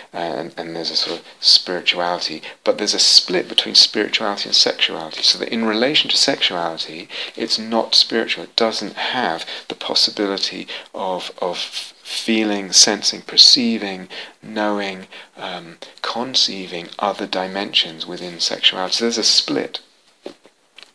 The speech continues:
And, you know, I wouldn't wanna, uh, speculate, but, um, again, one, one wonders about, you know, a, a, a,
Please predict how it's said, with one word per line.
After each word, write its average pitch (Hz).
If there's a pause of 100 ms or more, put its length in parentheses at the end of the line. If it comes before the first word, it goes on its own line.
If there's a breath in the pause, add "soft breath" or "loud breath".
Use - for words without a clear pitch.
(500 loud breath)
And, 90
you 90
know, 85
I 87
wouldn't 85
wanna, 82 (600 loud breath)
uh, 73
speculate, 82
but, 80
um, 82 (1200 soft breath)
again, 175
one, 180
one -
wonders 90
about, 85
you 92
know, 82 (360)
a, -
a, -
a, -